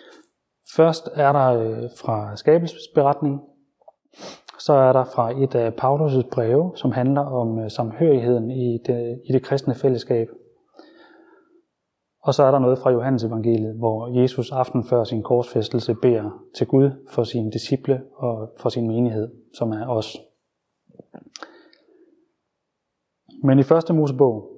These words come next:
står der blandt andet sådan her i, øh, i forbindelse med skabelsen, at Gud sagde, "Lad os skabe mennesker i vort billede, så de ligner os." Hvad vil det nu sige?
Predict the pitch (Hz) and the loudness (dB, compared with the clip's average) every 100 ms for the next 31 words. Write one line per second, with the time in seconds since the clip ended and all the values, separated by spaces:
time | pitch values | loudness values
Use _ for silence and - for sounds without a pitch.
0 | - - 120 117 117 110 110 131 131 - | -4 -2 -2 -4 -4 -2 0 0 -2 -12
1 | _ _ - 123 117 120 - - 123 113 | _ _ -4 -2 -2 -6 -6 -2 0 2
2 | 110 110 110 123 123 - _ _ - 127 | 0 -2 -8 -10 -12 -16 _ _ -6 -2
3 | 127 170 135 131 117 117 117 117 131 - | 4 4 4 2 0 -2 0 2 2 0
4 | 117 123 127 - - - 143 147 - 113 | -4 -2 -6 -6 -14 2 2 2 2 0
5 | 120 120 - - - - _ _ 127 127 | 0 -4 -14 -20 -20 -20 _ _ 2 2
6 | 135 - 147 - - - _ - - 131 | 2 0 0 0 -12 -14 _ -14 0 2
7 | 117 120 117 120 147 - 120 113 - _ | 4 2 2 2 2 2 -2 -2 -16 _
8 | _ _ _ - 123 127 135 131 120 113 | _ _ _ 0 2 4 2 0 2 4
9 | 123 123 120 - - 135 120 113 113 120 | 4 2 -4 -16 -4 0 0 0 0 0
10 | 127 123 - 120 107 - - _ _ _ | -2 -4 -2 -2 -2 -10 -16 _ _ _
11 | _ _ _ _ _ _ _ _ _ 139 | _ _ _ _ _ _ _ _ _ 2
12 | 123 123 120 113 110 - 113 104 | 2 2 0 0 -4 -6 -8 -8